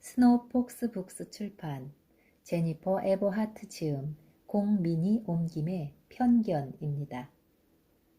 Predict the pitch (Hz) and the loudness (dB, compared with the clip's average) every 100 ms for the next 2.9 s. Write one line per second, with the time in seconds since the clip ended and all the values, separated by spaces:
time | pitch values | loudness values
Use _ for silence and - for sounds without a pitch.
0 | _ _ _ - 196 190 202 214 220 247 | _ _ _ -2 0 2 2 0 2 4
1 | 254 247 233 214 180 175 180 175 240 233 | 4 6 4 2 -2 -2 -4 -2 0 0
2 | 214 196 185 165 156 151 151 139 143 | -2 -4 -4 -4 -4 -4 -4 -4 -6